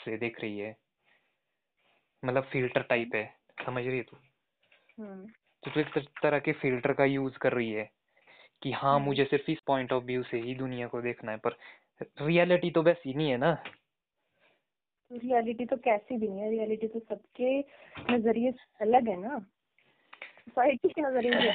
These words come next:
Speaker 2: अलग है,
Speaker 1: <laughs>
Speaker 2: किसी पर्टिकुलरली देखे तो वो अलग है।
Speaker 1: तो इंटरेक्शंस
Speaker 2: वो
Speaker 1: होते हैं
Speaker 2: जो
Speaker 1: ना रे वहाँ
Speaker 2: साधु
Speaker 1: पे।
Speaker 2: संत होते हैं, उनके नजरिए से अलग है।
Speaker 1: तो इंटरफेयर करते हैं ये भाई, इंटरफेयर करते हैं
Speaker 2: इंटरफेयर?
Speaker 1: ना, कभी भी हो सकते, कहीं भी हो सकते, लाइ-, लाइफ chaos।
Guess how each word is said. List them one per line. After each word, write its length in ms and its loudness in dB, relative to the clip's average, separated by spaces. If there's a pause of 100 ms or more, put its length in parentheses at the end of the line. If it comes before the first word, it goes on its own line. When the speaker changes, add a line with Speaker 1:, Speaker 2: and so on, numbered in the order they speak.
Speaker 2:
अलग 300 -2
है, 360 0
Speaker 1:
<laughs> 0 -
Speaker 2:
किसी 280 -8
पर्टिकुलरली 800 0
देखे 280 0
तो 140 -4
वो 80 -4
अलग 440 -4
है। 280 -4
Speaker 1:
तो 200 2
इंटरेक्शंस 560 2
Speaker 2:
वो 80 4
Speaker 1:
होते 180 6
हैं 60 12
Speaker 2:
जो 40 6
Speaker 1:
ना 100 4
रे 80 6
वहाँ 120 10
Speaker 2:
साधु 160 4
Speaker 1:
पे। 80 2
Speaker 2:
संत 240 6
होते 260 2
हैं, 140 4
उनके 380 -2
नजरिए 340 -2
से 200 4
अलग 320 0
है। 120 2 (180)
Speaker 1:
तो 60 4
इंटरफेयर 560 6
करते 300 2
हैं 80 8
ये 180 4
भाई, 340 0 (920)
इंटरफेयर 460 4
करते 280 4
हैं 60 6
Speaker 2:
इंटरफेयर? 40 2
Speaker 1:
ना, 140 4
कभी 400 2
भी 100 0
हो 140 6
सकते, 240 2
कहीं 340 2
भी 100 0
हो 100 4
सकते, 320 -4
लाइ-, 320 0
लाइफ 280 2 (140)
chaos। 280 4